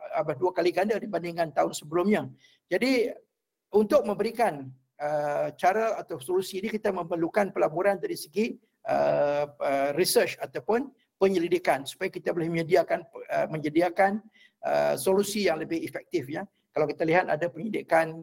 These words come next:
untuk yang dila-, yang, yang dilakukan dan hasilnya telah pun,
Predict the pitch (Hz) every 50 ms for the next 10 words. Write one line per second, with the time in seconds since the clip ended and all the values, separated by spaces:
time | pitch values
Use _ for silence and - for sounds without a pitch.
0 | - - 160 165 _ - 156 151 151 151 - - 151 151 156 143 147 151 156 156
1 | - - 147 151 151 147 - - _ - 156 147 151 139 151 147 156 - - 165
2 | - 175 175 165 160 147 143 147 147 - 190 175 190 180 - - 170 170 151 -
3 | - 196 170